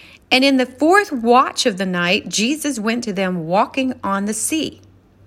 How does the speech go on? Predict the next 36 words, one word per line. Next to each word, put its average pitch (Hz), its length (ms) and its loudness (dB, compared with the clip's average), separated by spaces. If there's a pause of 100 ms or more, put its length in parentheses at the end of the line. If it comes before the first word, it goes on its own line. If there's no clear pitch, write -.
(240)
When 262 200 4
the 277 80 2
disciples 254 720 2
saw 175 320 4
him 175 300 -2
walking 180 440 2
on 170 120 -2
the 165 80 -6
sea, 165 460 -4 (340)
they 202 120 -2
were 196 140 -2
troubled, 254 560 0
saying, 190 560 0 (260)
'It's 440 160 2
a 415 60 6
spirit!' - 640 2 (520)
And 180 160 0
they 175 80 2
cried 269 440 2
out 302 260 2
for 185 140 -4
fear. 294 560 0 (580)
But - 160 0
straightway 277 960 2
Jesus 254 560 0
spoke 302 360 2
unto 214 280 -4
them, 196 260 -4
saying, 220 400 -2
'Be 359 140 6
of 381 100 -2
good 359 160 0
cheer, 392 300 0
it 320 100 2
is 330 220 0
I. 311 480 0